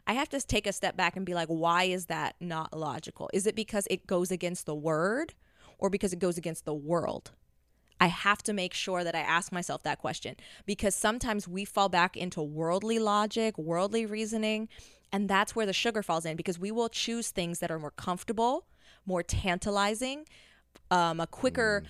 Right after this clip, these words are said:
Speaker 1: a quicker avenue to getting something that feels good. Whereas God can take you from zero to a thousand in two seconds, but he can also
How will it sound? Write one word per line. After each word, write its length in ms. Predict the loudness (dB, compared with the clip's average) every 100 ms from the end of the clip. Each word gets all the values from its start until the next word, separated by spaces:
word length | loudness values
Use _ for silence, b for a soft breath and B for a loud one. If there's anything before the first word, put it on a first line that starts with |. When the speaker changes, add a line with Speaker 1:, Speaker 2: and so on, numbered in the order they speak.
| B
Speaker 1:
a 80 | -6
quicker 540 | -4 2 2 4 2 8
avenue 600 | 10 10 6 2 0 -2 -4
to 580 | -2 2 4 4 4 2
getting 380 | 4 4 2
something 340 | 2 2 4 4
that 140 | 2
feels 400 | 2 0 0 0
good. 300 | 0 0 0 B B B
Whereas 480 | 0 4 4 2 -2 b b -4
God 640 | 2 4 4 4 2 0
can 160 | -2 0
take 340 | 0 0 -2
you 140 | -4 -4
from 260 | -2 -2
zero 560 | -2 -4 -2 0 0 -2 -4
to 160 | 0
a 80 | -2
thousand 840 | 2 6 8 6 4 -2 -4 -8 -12 _ _ _ _ _ _
in 340 | 0 2 -2 -8 _
two 360 | -4 -2 -2 -2
seconds, 720 | 2 2 2 -2 -6 -8 -10 B B 0
but 100 | 2
he 120 | 2
can 180 | 0 0
also 580 | 0 0 2 2 2